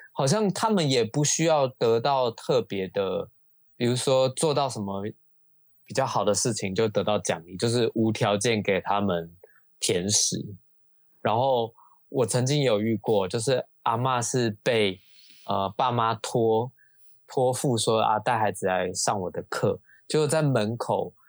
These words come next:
因为我比较早下课，我看到说，诶，他们怎么在吃那个，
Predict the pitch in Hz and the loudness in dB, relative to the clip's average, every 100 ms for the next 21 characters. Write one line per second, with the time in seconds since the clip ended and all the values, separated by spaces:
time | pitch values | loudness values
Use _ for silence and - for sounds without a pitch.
0 | _ _ 160 160 147 117 110 107 117 131 | _ _ -2 2 2 2 0 0 -2 0
1 | 104 90 113 107 113 92 - - 120 123 | 0 -2 -4 -2 -2 -2 -2 -2 0 0
2 | 117 127 165 214 - 185 151 120 113 143 | 0 2 2 0 0 2 2 2 2 2
3 | 135 - 127 127 117 104 101 | 0 0 0 0 2 2 2